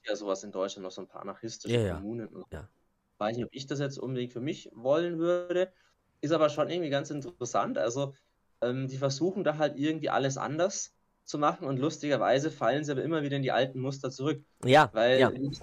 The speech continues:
Speaker 1: alle gar nicht anders kennen.
Speaker 2: Das, das,
Speaker 1: Ähm.
Speaker 2: das Problem, was ich dran sehe, ist leider Gottes, Menschen, die solche, f-,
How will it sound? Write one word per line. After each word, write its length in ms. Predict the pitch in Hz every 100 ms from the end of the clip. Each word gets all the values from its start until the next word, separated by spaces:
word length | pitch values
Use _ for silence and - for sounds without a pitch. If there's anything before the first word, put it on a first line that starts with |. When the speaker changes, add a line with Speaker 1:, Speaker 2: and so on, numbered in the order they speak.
| -
Speaker 1:
alle 160 | - 147
gar 160 | 123 131
nicht 140 | 143
anders 280 | 131 135 135
kennen. 380 | 135 139 104 95 _ - - -
Speaker 2:
Das, 160 | 131 -
das, 340 | 107 113 117
Speaker 1:
Ähm. 80 | 120
Speaker 2:
das 220 | 120 143
Problem, 300 | - 131 139
was 160 | 196 170
ich 120 | 151
dran 180 | 147 139
sehe, 140 | 143
ist 200 | - 151
leider 320 | 131 113 147 120
Gottes, 440 | 143 - 139 -
Menschen, 560 | 127 127 247 - 185 165
die 260 | 151 196
solche, 680 | 220 - 139 185 - 185 262 - _ - _ _ _ -
f-, 240 | - -